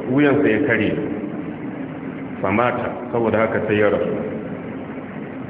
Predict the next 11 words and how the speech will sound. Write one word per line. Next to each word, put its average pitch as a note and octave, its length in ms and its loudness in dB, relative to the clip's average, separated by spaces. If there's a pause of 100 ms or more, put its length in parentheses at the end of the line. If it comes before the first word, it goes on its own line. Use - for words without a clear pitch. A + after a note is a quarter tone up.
(480)
Fa A#2+ 120 0
qala, B2 320 6
sai C3 160 4
annabi A2 320 4
sallallahu G2+ 480 4
alaihi G2 320 4
wa F#2 160 4
sallam A2 240 4
ya F#2+ 160 4
ce, F#2+ 80 2 (160)
"Igsiluhu B2 720 6